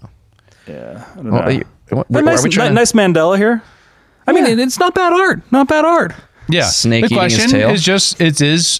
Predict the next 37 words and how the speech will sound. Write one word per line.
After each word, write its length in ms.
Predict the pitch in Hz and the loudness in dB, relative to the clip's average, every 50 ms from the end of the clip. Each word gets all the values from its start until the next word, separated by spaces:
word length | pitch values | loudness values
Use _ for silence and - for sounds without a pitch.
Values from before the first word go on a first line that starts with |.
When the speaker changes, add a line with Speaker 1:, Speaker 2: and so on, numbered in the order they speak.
| - | -4
Speaker 3:
interesting 480 | - 160 156 143 147 139 - 151 151 160 | -4 -2 0 0 0 -2 0 0 0 0
when 120 | 170 151 | 0 0
you 100 | 143 135 123 | 0 2 0
have 640 | 120 120 120 120 120 120 120 113 101 - - - _ _ _ _ _ | 0 0 -2 -2 0 0 0 -2 -4 -6 -10 -16 _ _ _ _ _
a 100 | - 123 - | -8 -8 -4
pay 300 | - - - 131 127 131 | -2 -2 0 0 0 0
for 200 | - - 139 - - | 0 -2 -4 -4 -4
access 460 | 117 117 123 - - - 139 123 - | -6 -8 -6 -4 -2 -2 0 0 0
scheme 580 | - - - - 131 127 139 165 208 240 247 208 - | 0 -2 -2 -2 0 0 2 2 2 2 0 0 -2
where 140 | - 131 131 | -4 -2 -2
you 240 | 120 113 117 117 117 | 0 2 0 0 0
pay 340 | - - - 127 120 120 117 | 0 -2 -2 0 0 0 2
his 180 | 113 117 110 - | 2 0 0 0
son. 440 | - - 151 165 175 175 175 170 127 | 0 0 0 2 2 0 0 -2 -2
How 180 | 117 117 117 | -4 -8 -8
can 160 | - - 120 | -4 -2 -2
you 100 | 117 113 | -2 -2
do 200 | 98 113 131 147 143 | 0 0 0 2 2
that 280 | 147 147 151 147 143 - | 2 0 0 -2 -2 -2
in 80 | 110 | -2
a 40 | 107 | -2
way 200 | 101 110 107 110 | 0 0 0 0
that's, 380 | 101 107 101 98 - - - - _ - - - _ _ - | 0 -2 -2 -2 -2 -2 -4 -4 _ -10 -20 -20 _ _ -8
has 340 | - 117 120 113 110 104 | -6 -4 -2 -2 -2 -2
the 540 | - 110 110 107 104 101 101 98 92 90 98 - | 0 0 2 2 2 2 2 0 0 -2 -4 -4
look 380 | - 117 110 117 131 143 - - | -2 0 0 2 0 0 0 -2
of 160 | 135 113 104 | -2 0 0
legality? 680 | 117 127 123 - - 127 120 110 143 131 127 131 127 - - - - - - - 101 95 135 | 0 0 0 0 -2 -2 -2 0 0 0 0 0 -2 -4 -6 -16 -14 -8 -6 -4 -4 0 0
Speaker 1:
Can 160 | 113 156 175 165 | 0 2 2 2
we 100 | 180 208 | 0 0
be 140 | 196 240 | 0 -2
sure 180 | 226 - - 170 | -2 0 0 2
Speaker 3:
New 80 | - - | 2 2
Speaker 1:
he's 120 | - 131 | 2 2
Speaker 3:
York 100 | 123 117 | 0 2
Speaker 1:
actually 180 | - - 110 110 | 2 2 0 0
Speaker 3:
Post, 40 | 101 | 0